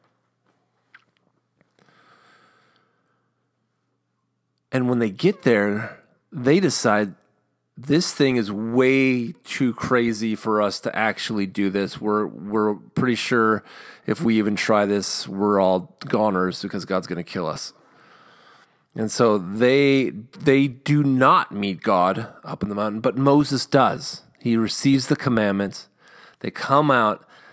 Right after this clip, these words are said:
and through, basically, just to boil it down, just through, through disobedience and unfaithfulness, God says, "I will not give the land that I promised to this generation." He says,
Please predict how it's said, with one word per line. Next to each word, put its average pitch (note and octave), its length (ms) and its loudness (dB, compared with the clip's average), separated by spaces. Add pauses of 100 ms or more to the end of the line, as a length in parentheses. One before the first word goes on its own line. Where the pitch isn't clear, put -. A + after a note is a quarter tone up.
(220)
and A2+ 180 -4
through, C#3+ 320 2
basically, D3 640 0
just A2 200 -4
to G#2 100 0
boil A2+ 420 2
it G#2 140 -2
down, G#2+ 300 0
just G2+ 180 -8
through, A#2 240 -4 (200)
through A2 520 -4 (200)
disobedience B2 840 0
and F#2 160 -6
unfaithfulness, A2 960 -2 (880)
God B2+ 300 0
says, A#2+ 600 2 (460)
"I A#2 180 4
will C#3 220 4
not G#2+ 680 2
give A#2 380 0
the F#2 100 -2
land A#2+ 520 0
that G#2 80 2
I G#2+ 80 4
promised G2 800 -2
to C#3+ 100 0
this B2+ 240 2
generation." G#2+ 880 0 (380)
He - 60 -14
says, B2+ 140 0